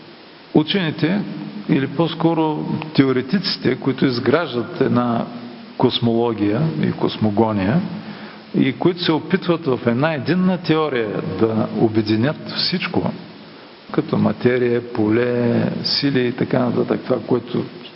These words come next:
за което говори физиката, всички те се сблъскват с необходимостта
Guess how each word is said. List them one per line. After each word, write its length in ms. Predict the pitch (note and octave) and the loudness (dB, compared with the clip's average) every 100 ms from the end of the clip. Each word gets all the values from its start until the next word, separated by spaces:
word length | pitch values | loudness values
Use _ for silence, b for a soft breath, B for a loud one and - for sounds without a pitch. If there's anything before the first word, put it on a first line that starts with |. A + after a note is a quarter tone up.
| - | -2
за 140 | A#2 | 0
което 300 | A2+ A#2+ A2 | 2 0 0
говори 300 | A2 A2+ A#2 | 2 2 2
физиката, 640 | G#2+ C3 A2 G2+ - - G#3+ - - - - B B B B B - | 0 -2 -2 0 -2 0 -2 -2 -14 -14 -16 B B B B B -14
всички 360 | - - - G#3 | -4 -2 0 0
те 180 | - G3 | 2 2
се 200 | G#3 G#3 - - C#3 | 4 2 -2 -6 -2
сблъскват 640 | G#2+ G2 G#2 F3+ - G3+ | -2 0 0 0 0 -2
с 240 | E3+ C#3 - | 0 0 0
необходимостта 920 | B2+ A2+ B2 G#2+ A2+ A2 - G2 F#2+ | 0 0 0 2 2 0 4 2 2